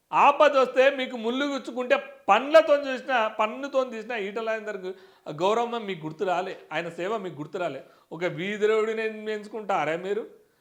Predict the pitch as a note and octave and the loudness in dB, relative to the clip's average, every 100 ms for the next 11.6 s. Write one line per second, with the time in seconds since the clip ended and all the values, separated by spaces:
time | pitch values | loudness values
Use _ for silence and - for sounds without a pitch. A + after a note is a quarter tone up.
0 | _ D3+ F#3+ F#3+ - G3+ A3+ A3 A#3+ A#3 | _ -2 2 2 0 0 0 2 0 0
1 | F3+ G3 A#3 A#3 A#3 A3+ A#3 A#3 A#3 F#3+ | -2 4 6 6 6 4 4 0 0 2
2 | A3+ A#3 A#3+ A3+ A3+ A3+ G3+ G#3 A3+ A3+ | 4 4 2 2 4 2 0 -2 0 0
3 | F#3 C#3+ D3+ G#3+ A3 D4 E4 - - _ | -2 -6 -4 -4 -2 0 0 -2 -16 _
4 | _ _ _ _ _ _ D3+ A3+ B3+ C4 | _ _ _ _ _ _ 4 4 4 -2
5 | A#3+ B3 A#3+ A#3 A3+ A3+ B3+ F#3+ F#3+ G3 | 0 2 2 2 2 0 -6 -6 -2 4
6 | B3 A#3+ A#3 A#3 A3+ F3 A#3+ B3+ A3+ A3+ | 6 6 0 -6 -6 -6 -6 -6 -4 -4
7 | A3 G#3+ G3+ F#3+ E3+ E3+ C#3 D3 F3 D3+ | -4 -8 -6 -6 -8 -10 -8 -6 -4 -6
8 | - - _ _ _ F#3 F3+ F3+ E3+ F#3+ | -10 -20 _ _ _ -12 -12 -10 -8 -4
9 | G3+ G3+ G#3 G3+ G3+ F#3+ G3+ G#3 G3+ F#3 | 0 0 0 -2 -4 -4 -10 -10 -6 -6
10 | G3 G3 G3 E3+ F3+ F#3+ G3 F3+ F#3 F3+ | -4 -6 -4 -4 -4 -6 -10 -10 -10 -8
11 | F3 F3 G3 A3+ A#3+ | -6 -2 2 2 0